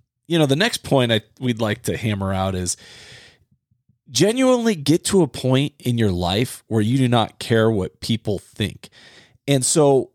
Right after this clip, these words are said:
what I mean by this is it's really easy, and I'm, I'm gonna use an example here. It's really easy to say that and be like, "Oh, I don't care what anybody thinks." So being a musician, this is what I think is so nuts, is we'll play a gig,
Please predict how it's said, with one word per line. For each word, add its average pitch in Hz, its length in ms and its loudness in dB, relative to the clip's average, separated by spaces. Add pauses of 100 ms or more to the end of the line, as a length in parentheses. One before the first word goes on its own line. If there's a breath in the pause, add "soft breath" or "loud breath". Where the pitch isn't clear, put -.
(160)
what 202 180 0
I 269 60 2
mean 180 180 0
by 131 140 2
this 107 220 -4
is 117 120 -4
it's 120 140 -2
really 190 400 0
easy, 120 400 -6
and 107 100 -8
I'm, 139 160 -8
I'm 147 160 -2
gonna 147 160 0
use 110 300 2
an 104 60 -2
example 98 460 -2
here. 85 160 0
It's 90 120 -2
really 190 240 4
easy 127 380 2
to 107 100 2
say 104 280 0
that 76 300 -4
and 101 80 -8
be 104 140 0
like, 90 180 -2
"Oh, 107 80 0
I 107 140 0
don't 113 180 -4
care 104 180 0
what 92 120 -4
anybody 90 400 -6
thinks." - 320 -6 (360 loud breath)
So 143 240 2
being 180 300 0
a 185 60 4
musician, 113 720 0
this 143 200 0
is 175 140 0
what 131 160 0
I 98 80 -4
think - 280 -4
is - 80 -2
so 98 300 -2
nuts, 90 560 -8
is 127 180 -2
we'll 170 160 2
play 165 360 0
a - 20 -4
gig, 92 480 -6